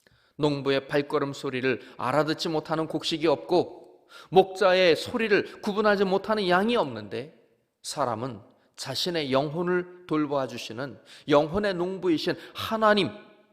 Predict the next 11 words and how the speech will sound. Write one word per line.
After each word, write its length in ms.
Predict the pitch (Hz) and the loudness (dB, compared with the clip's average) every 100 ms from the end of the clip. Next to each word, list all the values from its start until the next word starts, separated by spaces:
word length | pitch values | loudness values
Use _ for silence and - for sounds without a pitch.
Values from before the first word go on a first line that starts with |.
| _ _ _ _ - - | _ _ _ _ -20 -10
사람에게 500 | - 196 202 202 202 | -4 4 4 4 2
생명을 640 | 196 - 226 220 202 202 190 | 0 -4 -6 -4 -2 -2 -4
주시고 640 | - 202 226 202 - - | -4 -4 2 4 2 -2
그 160 | - 226 | -4 -2
생명을 800 | - 233 220 208 214 208 - - | -2 -6 -4 0 0 0 -8 -8
지켜주시는 760 | - 208 220 214 202 208 208 175 - - | -8 -2 0 0 -2 0 0 -2 -8 -8
그 240 | - 226 | -2 2
하나님, 600 | 214 - 226 214 214 208 113 - - _ - - | 0 -2 0 2 4 2 -2 -16 -20 _ -20 -14
그 340 | - 220 254 247 | -2 2 4 2
하나님의 760 | 95 - 262 277 285 285 262 240 | 0 -6 -4 0 0 0 0 -2
소리를 880 | - 254 220 208 135 - - _ | -2 -6 -2 0 0 -4 -20 _